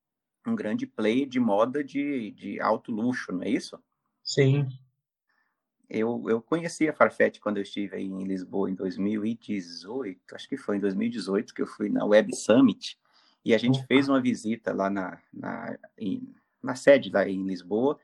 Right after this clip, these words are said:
Speaker 1: Na
Speaker 2: Sim.
Speaker 1: época, uma, a C E O era uma, uma moça que nos falou dos grandes planos. Eu, eu conheço a empresa que você trabalha.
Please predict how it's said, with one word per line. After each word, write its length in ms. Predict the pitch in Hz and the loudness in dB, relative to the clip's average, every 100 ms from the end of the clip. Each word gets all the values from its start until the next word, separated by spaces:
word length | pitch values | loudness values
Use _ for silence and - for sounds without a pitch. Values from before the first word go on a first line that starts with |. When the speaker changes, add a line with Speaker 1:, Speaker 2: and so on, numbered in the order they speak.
| _ _ _ - | _ _ _ 2
Speaker 1:
Na 180 | 131 147 | 4 4
Speaker 2:
Sim. 140 | 110 | 2
Speaker 1:
época, 320 | 143 - 98 | -2 -4 -8
uma, 400 | 98 98 95 95 - _ _ _ | -8 -8 -10 -12 -16 _ _ _
a 20 | - | -20
C 200 | - 113 | -12 -8
E 100 | 95 | -4
O 160 | 117 | -2
era 100 | 101 | -2
uma, 300 | 101 98 90 _ - | -4 -6 -10 _ -12
uma 160 | - | -8
moça 400 | 95 101 120 - | -4 -2 -2 -6
que 160 | - - | -6 -4
nos 240 | 98 - | -4 -6
falou 340 | - 104 - 202 | -4 0 0 0
dos 160 | - | -4
grandes 340 | - 98 220 - | -2 0 0 -4
planos. 460 | - 101 226 - _ - - - _ _ _ | 0 2 0 -4 _ -20 -20 -20 _ _ _
Eu, 240 | 120 156 151 | 4 4 4
eu 160 | 147 | 2
conheço 360 | 151 208 143 131 | 4 6 6 4
a 20 | |
empresa 280 | 120 107 104 | 0 0 0
que 60 | 104 | -4
você 220 | 95 101 | -4 0
trabalha. 440 | 101 95 90 82 | 2 2 0 -6